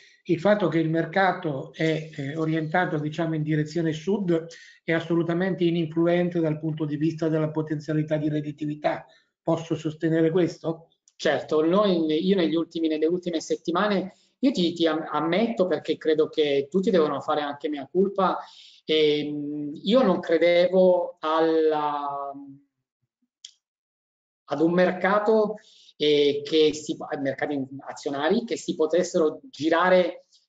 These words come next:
Speaker 2: così fortemente al ribasso. E quando ho intuito questo, perché poi devi anche operare con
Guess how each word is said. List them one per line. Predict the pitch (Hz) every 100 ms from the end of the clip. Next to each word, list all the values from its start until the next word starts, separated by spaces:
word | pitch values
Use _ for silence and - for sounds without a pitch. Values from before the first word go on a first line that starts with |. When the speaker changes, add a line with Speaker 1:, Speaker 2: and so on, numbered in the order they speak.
| _ _ _
Speaker 2:
così | 170 156 - 190 196 190 - - - 185 - _ _ _ _ _ _ _
fortemente | - 170 190 185 185 165 185 190 180
al | 151
ribasso. | 139 120 110 - - 123 123 - _ _ _ _ _ _ _
E | 151 147 139 135 135 131 127 123 120 117 110 104 101 _ _ _ _ _ _ _
quando | - 226 277 208
ho | 185
intuito | 180 180 190 185 120
questo, | 165 131 -
perché | 147 - -
poi | 202
devi | 180 147 151
anche | 160 180 185 165
operare | 156 147 165 180 160 -
con | 165 180